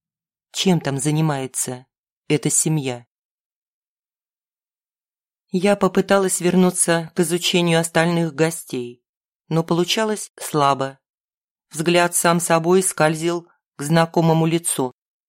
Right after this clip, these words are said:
к теперь уже двум знакомым лицам. Вот ведь зараза, прямо как у Насреддина. Не думай о белой обезьяне. Как только ты примешь это решение, пиши пропало.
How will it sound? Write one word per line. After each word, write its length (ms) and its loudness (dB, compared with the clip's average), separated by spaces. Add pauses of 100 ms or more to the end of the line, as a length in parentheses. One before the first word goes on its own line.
(200)
к 80 -20
теперь 380 2
уже 200 2
двум 420 -2 (120)
знакомым 640 2
лицам. 560 -4 (580)
Вот 300 0
ведь 140 -4
зараза, 500 0 (720)
прямо 320 0
как 240 -2
у 40 2
Насреддина. 840 0 (640)
Не 200 2
думай 400 2
о 100 -4
белой 300 0
обезьяне. 720 -4 (840)
Как 220 -2
только 260 -2
ты 140 -2
примешь 440 2
это 180 -2
решение, 640 -4 (340)
пиши 320 0
пропало. 640 -4